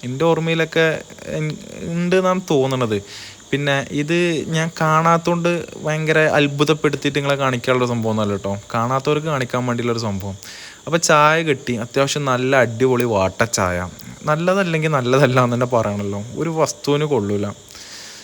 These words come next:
എനിക്കിഷ്ടപ്പെട്ടില്ല കേട്ടോ, ഞാൻ പ്രതീക്ഷിച്ച പോലൊന്നും ആയില്ല. അപ്പോൾ നമ്മൾ വീണ്ടും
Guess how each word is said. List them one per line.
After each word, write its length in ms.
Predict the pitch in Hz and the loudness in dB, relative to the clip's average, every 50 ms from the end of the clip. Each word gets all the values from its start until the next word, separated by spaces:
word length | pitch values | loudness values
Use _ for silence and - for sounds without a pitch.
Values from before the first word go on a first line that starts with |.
| - - | -16 -12
എനിക്കിഷ്ടപ്പെട്ടില്ല 640 | - 147 160 160 - 127 110 110 104 95 104 98 95 | -6 -4 -2 0 2 0 0 0 -2 -2 -2 -2 -2
കേട്ടോ, 180 | 95 101 98 98 98 - - - - - - - - 127 | -2 -4 -4 -4 -6 -12 -16 -16 -16 -16 -14 -12 -8 -8
ഞാൻ 80 | 127 131 127 | -6 -4 -2
പ്രതീക്ഷിച്ച 380 | 131 117 123 120 - - 127 120 117 | -2 -2 0 -2 -2 -2 -2 0 0
പോലൊന്നും 300 | 113 110 110 110 107 101 95 | 0 0 0 -2 -2 -2 -2
ആയില്ല. 200 | 92 95 104 85 - - - - - - - - - - - - - - | -2 -4 -8 -10 -10 -14 -18 -20 -20 -20 -18 -18 -18 -18 -20 -12 -4 -2
അപ്പോൾ 120 | 180 180 208 | 2 4 4
നമ്മൾ 140 | 202 202 202 202 190 | 4 4 4 4 4
വീണ്ടും 260 | 185 180 180 185 | 4 4 2 0